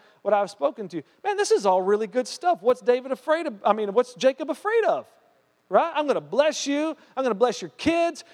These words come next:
You're gonna expand and increase in every direction. Glory to God. Uh, this land that I'm giving you, this real estate here, and by the way, I'm with you every step of the way. And I'm not gonna finish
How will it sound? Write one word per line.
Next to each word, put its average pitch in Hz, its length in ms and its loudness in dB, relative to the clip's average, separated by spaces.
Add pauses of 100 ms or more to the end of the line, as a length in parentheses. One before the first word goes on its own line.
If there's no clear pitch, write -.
You're 294 160 0
gonna 233 140 0
expand 302 420 -2
and 254 80 -4
increase 294 400 -2
in 208 140 -2
every 277 320 0
direction. 240 600 -2
Glory 262 300 -2
to 196 80 0
God. 240 400 0 (240)
Uh, 196 220 4 (200)
this 269 200 -4
land 269 400 -2
that 233 120 0
I'm 226 220 -2
giving 254 320 -2
you, 277 160 -2
this 226 240 -2
real 254 240 2
estate 269 400 -6
here, 269 300 -4 (160)
and 214 160 -2
by 254 160 2
the 233 80 -2
way, 247 240 0
I'm 214 240 -4
with 247 180 -4
you 160 180 0
every 190 220 -2
step 208 260 -2
of 214 60 -4
the 208 80 2
way. 185 240 2 (720)
And 208 140 4
I'm 269 140 2
not 247 140 2
gonna 202 200 -2 (220)
finish 240 560 0